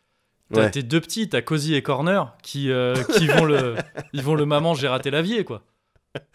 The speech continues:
Speaker 1: J'espère
Speaker 2: Ah
Speaker 1: que tu
Speaker 2: ouais,
Speaker 1: les as
Speaker 2: ouais,
Speaker 1: un
Speaker 2: bien
Speaker 1: peu
Speaker 2: sûr.
Speaker 1: entraînés à ça, hein. Dé-, je les vois, c'est
Speaker 2: Ah,
Speaker 1: les
Speaker 2: bien, je
Speaker 1: débrouillards, hein. J'ai vu leur chambre, il y a des cabanes, des trucs et tout.
Speaker 2: Ah
Speaker 1: C'est
Speaker 2: oui, bien
Speaker 1: sûr
Speaker 2: sûr.
Speaker 1: qu'ils peuvent faire des systèmes de poulies avec des pots de peinture, des trucs et,
Speaker 2: Ah
Speaker 1: tu sais.
Speaker 2: non. Ah non, mais évidemment, évidemment, il y a eu un, il y a eu un
Speaker 1: Zac
Speaker 2: training.
Speaker 1: Efron.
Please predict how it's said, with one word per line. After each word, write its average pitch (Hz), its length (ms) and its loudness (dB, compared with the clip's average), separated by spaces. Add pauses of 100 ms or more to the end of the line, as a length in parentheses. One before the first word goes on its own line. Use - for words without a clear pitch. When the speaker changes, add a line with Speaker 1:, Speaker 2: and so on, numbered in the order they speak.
(120)
Speaker 1:
J'espère 170 420 4
Speaker 2:
Ah - 20 10
Speaker 1:
que 208 40 8
tu 220 60 8
Speaker 2:
ouais, 262 60 10
Speaker 1:
les - 100 8
as - 40 6
Speaker 2:
ouais, 196 80 4
Speaker 1:
un 190 100 4
Speaker 2:
bien 220 140 2
Speaker 1:
peu 226 40 4
Speaker 2:
sûr. 202 80 4
Speaker 1:
entraînés 190 300 -4
à 185 100 -2
ça, 226 160 -8
hein. 147 160 -8
Dé-, 160 180 -8
je 170 160 -4
les 220 80 -2
vois, 247 140 0
c'est 160 100 2
Speaker 2:
Ah, 185 80 10
Speaker 1:
les 175 60 6
Speaker 2:
bien, 170 100 0
je 175 40 0
Speaker 1:
débrouillards, 165 340 0
hein. 123 80 -8
J'ai 120 160 -6
vu 151 120 -4
leur 170 200 -2
chambre, 170 260 -2
il 147 40 -2
y - 20 -2
a 139 60 -2
des 127 100 -6
cabanes, 131 460 -6
des 127 100 -6
trucs 135 240 -12
et 135 80 -8
tout. 151 160 -12 (340)
Speaker 2:
Ah 214 240 8
Speaker 1:
C'est 269 60 4
Speaker 2:
oui, 277 140 2
bien 220 140 4
Speaker 1:
sûr 247 120 0
Speaker 2:
sûr. 254 100 0
Speaker 1:
qu'ils 202 120 0
peuvent 190 160 -2
faire 175 160 -2
des 170 80 -4
systèmes 175 400 -2
de 165 80 0
poulies 175 360 -2
avec 160 140 0
des 147 100 -4
pots 156 160 -6
de 151 40 -16
peinture, 151 400 -6
des 135 100 -4
trucs 147 320 -6
et, 123 160 -6
Speaker 2:
Ah 143 80 0
Speaker 1:
tu 170 60 2
sais. 202 80 2
Speaker 2:
non. 233 80 -2 (400)
Ah 147 160 6
non, 147 140 4
mais 131 140 4
évidemment, 160 520 0
évidemment, 147 420 0
il 143 80 0
y - 20 2
a 120 60 4
eu 120 180 0
un, 101 200 -2
il 104 100 -4
y 101 80 -2
a - 20 0
eu 101 140 -2
un 104 40 0
Speaker 1:
Zac 170 160 0
Speaker 2:
training. 180 260 0
Speaker 1:
Efron. 202 320 -2